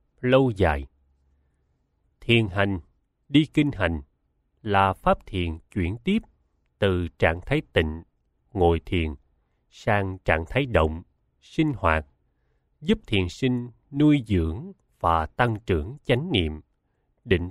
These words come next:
tâm và tỉnh giác trong tư thế đi và đứng. Khi đi, thiền sinh rèn luyện chánh niệm, định tâm và tỉnh giác trên một đối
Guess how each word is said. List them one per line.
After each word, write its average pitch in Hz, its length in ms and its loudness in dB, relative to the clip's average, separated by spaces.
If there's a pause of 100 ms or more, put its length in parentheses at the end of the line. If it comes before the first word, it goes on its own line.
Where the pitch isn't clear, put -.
tâm 120 280 -2 (440)
và 95 140 2
tỉnh 101 360 -2
giác 156 260 0 (220)
trong 98 360 0
tư 113 160 0
thế 131 220 -2
đi 127 380 0 (320)
và 76 180 0
đứng. 101 340 -6 (1600)
Khi 120 300 0
đi, 110 300 2 (560)
thiền 120 200 2
sinh 143 460 -2
rèn 92 220 0
luyện 87 420 -2
chánh 156 300 -2
niệm, 85 280 0 (460)
định 90 320 0
tâm 120 260 2 (460)
và 98 100 4
tỉnh 101 400 -2
giác 170 240 0 (440)
trên 147 160 2
một 101 260 0
đối 143 220 4